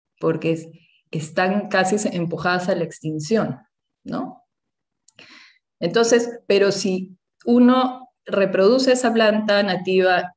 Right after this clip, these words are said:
y, y la, la hace crecer en el lu-, lugar correcto,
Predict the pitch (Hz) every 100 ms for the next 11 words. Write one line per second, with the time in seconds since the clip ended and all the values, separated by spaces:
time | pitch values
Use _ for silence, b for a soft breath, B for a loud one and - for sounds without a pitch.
0 | _ - 175 160 156 156 - 165 160 165
1 | 165 165 151 151 _ - 175 180 214 180
2 | 170 202 208 202 180 175 165 - 170 170
3 | 170 175 180 214 208 202 - - 165 262